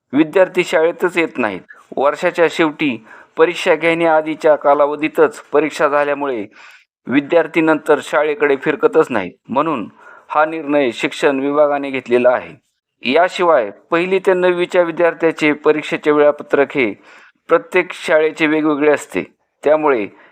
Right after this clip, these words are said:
हा शिक्षण विभागाकडून सर्व शाळांना एकाच वेळी परीक्षा घेण्याचा आदेश दिलेला आहे. राज्य शैक्षणिक संशोधन व प्रशिक्षण परिषदेच्या संचालकांनी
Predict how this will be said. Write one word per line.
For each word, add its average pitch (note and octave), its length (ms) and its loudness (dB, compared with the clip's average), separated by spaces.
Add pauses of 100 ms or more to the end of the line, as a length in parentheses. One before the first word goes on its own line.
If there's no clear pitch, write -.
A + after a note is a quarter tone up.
(440)
हा E3 220 -2
शिक्षण F3 440 -2
विभागाकडून E3 840 0 (600)
सर्व F#3 260 0
शाळांना E3+ 520 2
एकाच F3 380 -2
वेळी E3+ 180 4
परीक्षा D#3+ 380 0
घेण्याचा D3+ 440 0
आदेश C3+ 260 -2
दिलेला B2 340 2
आहे. G2 400 -6 (540)
राज्य E3 360 0
शैक्षणिक F#3 560 -2
संशोधन F3 560 -2
व E3+ 100 2
प्रशिक्षण E3+ 580 -2
परिषदेच्या D3+ 600 0
संचालकांनी C#3 840 -2